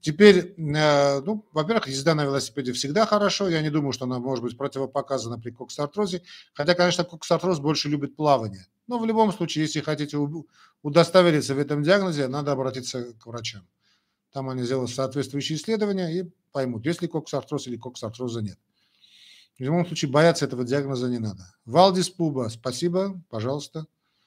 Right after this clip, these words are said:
Тамара Аветисян, добрый вечер, доктор Джан. Привет, Тамаджан. Алекс Супер, а есть ли способы лечения диа-, диабетического гастропареза?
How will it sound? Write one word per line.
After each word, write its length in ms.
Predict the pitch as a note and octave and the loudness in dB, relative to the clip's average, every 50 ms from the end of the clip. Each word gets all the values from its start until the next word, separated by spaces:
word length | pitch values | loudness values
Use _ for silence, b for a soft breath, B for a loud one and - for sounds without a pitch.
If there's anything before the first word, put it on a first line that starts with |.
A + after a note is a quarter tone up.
| _ _ _ _ _ _ _ _ _ _ _ _ _ | _ _ _ _ _ _ _ _ _ _ _ _ _
Тамара 400 | - D#3 D#3+ F3 F#3+ F#3 F3+ F3+ | 2 4 6 8 8 10 10 10
Аветисян, 540 | F3 E3 E3+ C#3+ D#3 D3 - - D3 C3+ B2+ | 8 6 4 -2 -4 -6 -4 -4 -4 -2 0
добрый 300 | C3 F3+ F#3 F3 E3 D#3+ | 0 0 0 2 0 0
вечер, 260 | D#3+ D#3 D#3 D3+ C3+ | 0 -2 -2 -4 -4
доктор 340 | B2 C3+ C#3 C3+ - C3+ A#2 | -4 -4 -6 -6 -8 -12 -10
Джан. 280 | A2+ D3 E3 F3+ F3 F3 | -8 -6 -6 -6 -6 -6
Привет, 360 | E3+ C3+ C3 A#2+ A#2+ A#2 A#2 | -6 -6 -6 -6 -8 -10 -8
Тамаджан. 580 | - B2+ B2+ C#3+ D3+ D3 E3 F3 F#3+ F#3 E3+ - _ _ _ _ _ _ | -10 -10 -8 -8 -8 -8 -6 -6 -6 -8 -10 -14 _ _ _ _ _ _
Алекс 320 | - D#3+ F3 F#3+ F3 - - | 0 2 4 4 2 2 0
Супер, 360 | - E3+ D3+ - C3+ B2+ C3 - | -4 -4 -2 -4 -6 -6 -4 -2
а 100 | D3 E3+ | 0 0
есть 180 | G3 G3+ G3+ | 2 0 0
ли 80 | G3+ F#3 | -4 -6
способы 520 | - - - F#3+ F3+ F3+ - E3 D#3 D#3 | -6 -2 0 0 0 0 -2 -4 -4 -2
лечения 420 | D3 D3+ C#3 - E3 D#3+ D#3+ D3+ C3+ | -2 -2 -2 -2 -2 -2 -2 -4 -4
диа-, 340 | B2 C#3 C#3+ C#3+ C#3+ D3 | -2 -2 0 -2 -2 -4
диабетического 760 | C3+ A#2+ C3 C#3+ C3+ C3+ C#3 - - C#3 - - - C3+ B2+ A#2 | -6 -6 -6 -6 -4 -6 -8 -12 -12 -14 -14 -12 -12 -12 -10 -6
гастропареза? 800 | B2+ C3+ B2+ - C3+ A#2+ A2 - B2+ A#2+ A#2+ A2+ G#2+ G2+ G2 | -6 -6 -6 -8 -12 -12 -10 -10 -8 -8 -8 -10 -14 -16 -20